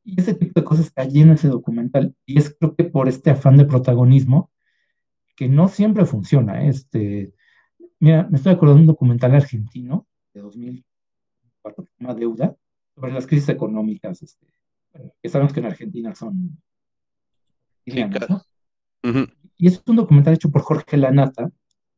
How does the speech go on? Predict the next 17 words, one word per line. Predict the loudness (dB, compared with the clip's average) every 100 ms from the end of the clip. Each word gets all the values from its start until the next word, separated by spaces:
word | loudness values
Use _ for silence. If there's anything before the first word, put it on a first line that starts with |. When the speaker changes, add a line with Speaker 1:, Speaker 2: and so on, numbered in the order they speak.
| _ _ _
Speaker 1:
un | -6
tipo | -6 -2 -2
físicamente | 2 4 4 2 0 -4
hecho | -6 -6
parecido | -6 -6 -6 -6
a |
Michael | -6 -8
Moore, | -12 -12
porque | _ -20
es, |
pues, | _ _ _
robusto, | -20 -14 -12 -10 -8 -8
este, | -10 _ -20 -20 _ _ _ _
bastante | -14 -12 -10 -10 -10 -14 _ _ _ _ _ _ _
barbón | -8 -4 -4 0 2 4 2
y | 0
tal, | 0 0 0